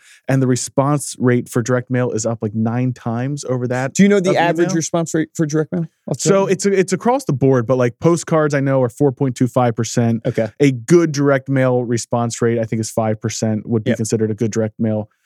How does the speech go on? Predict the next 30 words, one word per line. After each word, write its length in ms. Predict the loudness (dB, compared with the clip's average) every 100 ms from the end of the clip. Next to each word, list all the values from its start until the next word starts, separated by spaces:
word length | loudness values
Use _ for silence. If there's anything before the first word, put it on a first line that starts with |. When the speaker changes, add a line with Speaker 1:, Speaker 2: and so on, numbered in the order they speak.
| _ -4
Speaker 1:
uh, 80 | -2
response 400 | -2 -2 -2 0
rate, 80 | 0
but 100 | 0
it 40 |
still 260 | 0 0 2
continues 680 | 0 0 0 2 2 0 -6 _ _
to 80 | -2
bring 260 | 0 2 2
one 120 | 0
of 60 | 0
the 80 | 0
largest 460 | 2 0 -2 -4
returns, 460 | -4 -2 -2 -2 -6 _ _ -2
uh, 120 | -2 0
on 260 | 2 2 2
investment. 720 | 0 2 2 0 0 -2 -2 -10 -20 _ 0
But 320 | 2 2 -2 _ _ 0
one 240 | 2 4
of 80 | 4
the 80 | 2
things 420 | 2 2 2 2
so 100 | 2
many 180 | 2 2
people 360 | 2 0 0 0
miss 640 | 2 4 4 2 -4 -6 0
when 260 | 2 2
doing 320 | 2 2 2 0
direct 360 | 0 0 0
mail, 420 | 0 0 0 -2